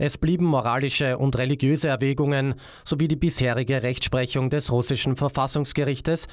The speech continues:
gegen die Todesstrafe. Allerdings, die Entscheidungen des Verfassungsgerichtes seien nicht die Heilige Schrift, sie könnten sich ändern,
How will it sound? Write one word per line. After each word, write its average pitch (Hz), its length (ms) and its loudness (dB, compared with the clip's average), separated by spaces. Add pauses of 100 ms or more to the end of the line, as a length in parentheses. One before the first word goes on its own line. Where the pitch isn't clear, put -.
(160)
gegen 120 240 2
die 120 100 2
Todesstrafe. 120 800 0 (340)
Allerdings, 139 560 0 (140)
die 160 80 2
Entscheidungen 143 640 0
des 135 180 -2
Verfassungsgerichtes 135 1160 -2
seien 160 260 0
nicht 156 220 2
die 147 120 2
Heilige 131 380 0
Schrift, - 380 -2 (180)
sie 180 240 -2
könnten 127 360 0
sich 143 260 -2
ändern, 131 480 0